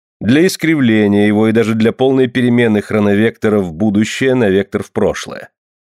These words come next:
Корабль «Космический хронолет», название «Гермес». Что оно означает, пока не ясно. Пришельцы именуют себя людьми или человеками, еще одно наименование — хрононавигаторы.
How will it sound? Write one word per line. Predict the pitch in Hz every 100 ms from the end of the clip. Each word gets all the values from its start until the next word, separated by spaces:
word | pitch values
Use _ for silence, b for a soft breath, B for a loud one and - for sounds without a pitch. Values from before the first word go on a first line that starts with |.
| _ _ _ _ _ _ _ _
Корабль | - 92 101 123 135 135
«Космический | - 107 - 107 120 120 - 110
хронолет», | 107 98 98 101 104 82 -
название | 85 92 80 101 101 101
«Гермес». | 80 92 101 117 92 - - _ _ _
Что | - - 87
оно | 85
означает, | 85 73 80 90 82 -
пока | 78 78
не | 76 82
ясно. | 90 - 90 90 _ _ _ _ _ _ _
Пришельцы | - 113 107 151 170 - 160
именуют | 151 151 147
себя | - 131 135
людьми | 127 107 107 139 147
или | - 131 131
человеками, | - 127 120 101 95 - 101 107 - _ _ -
еще | 107 104 - 120
одно | 123 120
наименование — | 123 120 120 117 110 117 117 113 110
хрононавигаторы. | - 95 110 104 101 98 87 80 - - -